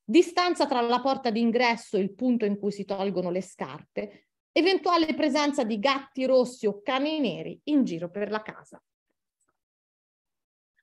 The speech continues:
Labirinto nel cervello di un adulto arrabbiato. Il cervello degli adulti, quando sono arrabbiati, si trasforma in un labirinto inestricabile.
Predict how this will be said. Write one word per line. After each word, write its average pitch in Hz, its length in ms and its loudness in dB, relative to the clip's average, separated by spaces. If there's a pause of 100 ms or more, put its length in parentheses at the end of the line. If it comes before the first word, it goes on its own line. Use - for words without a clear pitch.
(460)
Labirinto 285 960 2
nel 262 300 4
cervello 254 580 0
di 254 120 -2
un 262 100 0
adulto 214 480 -4
arrabbiato. 196 680 -6 (880)
Il 277 200 0
cervello 330 460 2
degli 277 220 2
adulti, 320 540 2
quando 226 300 -2
sono 220 240 -6
arrabbiati, 208 880 -2
si - 240 -2
trasforma 320 760 0
in 285 100 4
un 240 120 4
labirinto 233 580 2
inestricabile. 180 1000 -6